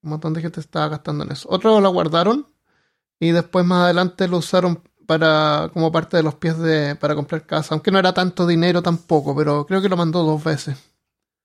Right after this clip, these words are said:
Y eso fue dos veces, no me acuerdo. La cuestión es que influyó, influyó después en el, en el, am, en eso, porque, porque si tú le mandas una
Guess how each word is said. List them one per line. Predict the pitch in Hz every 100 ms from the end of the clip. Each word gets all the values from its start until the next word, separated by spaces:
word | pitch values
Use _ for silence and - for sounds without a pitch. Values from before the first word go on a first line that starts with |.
| _ _ _ _ _
Y | 233
eso | 226 -
fue | 180
dos | 170 151
veces, | 151 151 160
no | 165
me |
acuerdo. | 156 147 147 135 _ _ _ _ _ _ _ _ -
La | 170
cuestión | 190 220
es | 208
que | 214
influyó, | 196 190 165 170 170 156
influyó | 170 - 170 175
después | 170 - 175
en | 170 165
el, | 160 156 151 147 147 - _ _ _ _ _ _ _ _ _ -
en | 156 156
el, | 151
am, | 156 147 139 139 139 139 135 - _ _ _ -
en | 151 160
eso, | 165 175
porque, | 175 170 190 175 - - -
porque | 190 214
si | 220
tú | 247
le | 240
mandas | 233 233 233 233 214 202 185 185
una | 208 202 202 190 180 -